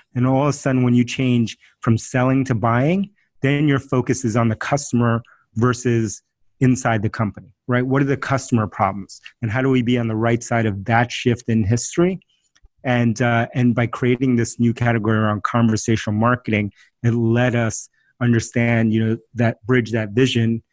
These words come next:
with that product and say, "This is the larger change that we believe is gonna happen in the world, where the customer has control." The customer just doesn't give it, doesn't give a shit about, like,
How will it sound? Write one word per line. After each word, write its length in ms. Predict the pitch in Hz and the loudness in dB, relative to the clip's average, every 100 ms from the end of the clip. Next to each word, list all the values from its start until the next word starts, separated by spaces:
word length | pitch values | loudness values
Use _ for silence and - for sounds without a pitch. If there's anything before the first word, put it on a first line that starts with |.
| _ - | _ -2
with 180 | 117 | 0
that 180 | 123 110 | 0 -2
product 460 | - 123 123 113 - | 0 0 2 0 -2
and 140 | 104 | -4
say, 340 | - 113 107 107 _ _ - | -2 0 0 -4 _ _ 0
"This 220 | 147 135 | 0 0
is 100 | 104 | -2
the 120 | 120 | 0
larger 340 | 117 113 104 | 2 0 -2
change 380 | - 117 110 104 | -4 -2 0 0
that 100 | 113 | 0
we 120 | 110 | 0
believe 300 | 101 110 110 | 0 0 0
is 80 | 104 | 0
gonna 160 | 110 107 | 0 0
happen 320 | 107 113 107 | 0 -2 0
in 100 | 107 | 0
the 100 | 110 | 0
world, 440 | 101 110 123 151 - | 0 0 0 -2 0
where 140 | 117 | 0
the 100 | 117 | 0
customer 460 | - 131 - 131 123 | -2 -4 -2 0 0
has 140 | 127 | 0
control." 520 | 127 117 117 110 117 _ _ _ - | -2 -2 -2 -2 -4 _ _ _ -4
The 80 | 117 | -2
customer 480 | - 147 - 139 117 | 0 -2 -2 -2 0
just 320 | 135 - - _ _ - | -2 -4 -16 _ _ -8
doesn't 280 | 165 170 | 0 0
give 200 | 156 175 | 2 0
it, 140 | 165 170 _ 131 | 0 -2 _ -6
doesn't 280 | 170 165 | -2 0
give 140 | 151 160 | 0 0
a 40 | |
shit 320 | 143 - 165 | -4 -4 -2
about, 300 | 151 135 147 | 0 0 0
like, 260 | 151 135 | -2 -4